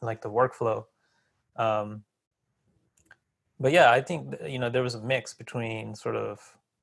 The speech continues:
taking something you already have, putting it there, and exploring. Um, I would say people that already had data scientists, like, experienced ones, they found it really useful,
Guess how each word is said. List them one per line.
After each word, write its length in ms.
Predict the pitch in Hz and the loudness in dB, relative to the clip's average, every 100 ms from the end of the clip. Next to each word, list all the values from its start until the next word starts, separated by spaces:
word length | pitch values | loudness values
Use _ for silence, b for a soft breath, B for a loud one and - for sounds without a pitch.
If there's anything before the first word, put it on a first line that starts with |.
| _ _ _ _ _ | _ _ _ _ _
taking 240 | - 127 127 | -4 -2 -2
something 320 | 123 117 113 | -4 -6 -2
you 80 | 117 | 2
already 280 | 139 135 | 4 4
have, 520 | 131 127 123 120 120 - _ | 4 6 6 6 2 -6 _
putting 200 | - 117 | -4 -2
it 160 | 117 113 | -4 -2
there, 460 | 117 117 117 110 _ - | 0 0 0 -4 _ -10
and 120 | 113 | -10
exploring. 760 | 101 - 127 123 117 110 110 110 _ _ _ _ _ _ - | -10 0 4 4 2 -4 -10 -18 _ _ _ _ _ _ -6
Um, 460 | 113 107 104 110 120 _ _ _ _ _ _ _ _ _ _ _ _ _ _ _ _ _ - | -2 -2 -4 -12 -20 _ _ _ _ _ _ _ _ _ _ _ _ _ _ _ _ _ 0
I 80 | 147 | 2
would 120 | 147 | 4
say 140 | 160 | 2
people 260 | 147 160 156 | 0 0 4
that 100 | 135 | 6
already 200 | 135 135 | 6 6
had 180 | 131 127 | 2 2
data 200 | 127 123 | 0 0
scientists, 680 | 135 127 120 123 120 - - | 0 0 0 -4 -4 -10 -10
like, 260 | 127 110 - _ _ _ | -6 -6 -10 _ _ _
experienced 540 | - - 123 123 127 - | -12 -2 0 0 -2 0
ones, 420 | 127 127 123 - _ _ _ _ - | 0 -2 -6 -16 _ _ _ _ -10
they 240 | 123 131 | 0 2
found 260 | 135 131 123 | 6 6 4
it 140 | 117 | 0
really 220 | 117 110 | 0 -2
useful, 500 | 110 107 - 101 107 | -4 -8 -8 -8 -8